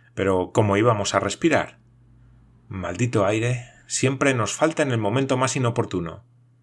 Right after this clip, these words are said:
"Pero si no fuera porque falta, Michel, como tu densidad es inferior a la del proyectil, enseguida te quedarías atrás". "Entonces nos encontramos ante un círculo vicioso".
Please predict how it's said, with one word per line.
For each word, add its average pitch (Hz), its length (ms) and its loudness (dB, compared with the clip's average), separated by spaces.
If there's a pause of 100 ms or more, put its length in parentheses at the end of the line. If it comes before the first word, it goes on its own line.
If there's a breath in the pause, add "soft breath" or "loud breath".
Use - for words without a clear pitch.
(1040)
"Pero 101 180 2
si 120 160 0
no 165 120 4
fuera 101 280 2
porque 87 220 -2
falta, 139 400 0
Michel, 143 440 -4 (120)
como 92 220 -4
tu 92 140 0
densidad 95 480 2
es 123 140 -2
inferior 123 460 0
a 85 140 2
la 78 60 -2
del 82 180 -6
proyectil, 123 640 -2 (220 soft breath)
enseguida 113 580 -2
te 113 180 -4
quedarías 90 520 -2
atrás". - 580 -8 (1080)
"Entonces 110 440 0
nos 139 200 -2
encontramos 104 480 0
ante 110 220 -2
un 110 80 -2
círculo 98 400 -2
vicioso". 87 580 -6